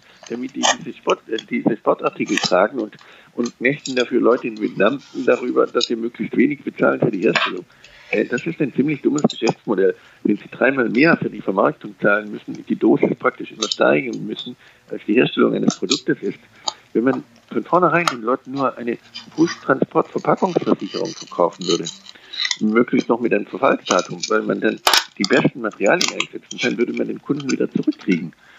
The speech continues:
Und man könnte das beste Material einsetzen, nicht das billige, stinkige, äh, Material <laughs> davon, damit man einfach das billigste verkauft hat. Es ist, äh, es ist eher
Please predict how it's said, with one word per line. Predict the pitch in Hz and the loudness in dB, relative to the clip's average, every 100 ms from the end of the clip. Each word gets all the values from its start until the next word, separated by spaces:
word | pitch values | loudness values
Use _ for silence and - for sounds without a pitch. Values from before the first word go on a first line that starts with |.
| - | -8
Und | 123 | 0
man | 131 120 | 2 2
könnte | 147 135 | 0 2
das | - - | 0 2
beste | 196 - 147 | 0 0 -2
Material | 110 - 98 104 | -2 -2 0 0
einsetzen, | 101 98 104 - 110 | -4 -6 -8 -6 -6
nicht | 156 - _ - - - | -6 -8 _ -20 -14 -4
das | - | -2
billige, | - 131 117 98 | 0 0 -2 -4
stinkige, | - 127 104 92 107 _ _ _ | -4 -2 0 -2 -6 _ _ _
äh, | - 98 | -2 -2
Material | 107 113 - 95 101 - _ | 0 -4 0 2 2 0 _
<laughs> | - - | -8 0
davon, | 160 - 147 131 _ - | 0 2 -2 -2 _ -10
damit | - 113 117 | 0 0 2
man | 107 | 0
einfach | 104 - 113 | 0 -2 -2
das | 101 | 0
billigste | - 127 - 101 | 2 2 2 -2
verkauft | 104 101 139 160 - | -2 2 2 2 -10
hat. | 101 - _ _ - | -20 -20 _ _ -4
Es | 120 - | -4 -2
ist, | 131 127 - - | -2 -2 -4 -6
äh, | - - - - | -2 -2 -2 -8
es | 113 107 120 - | -8 -6 -4 -4
ist | 123 | -4
eher | - 151 | 2 4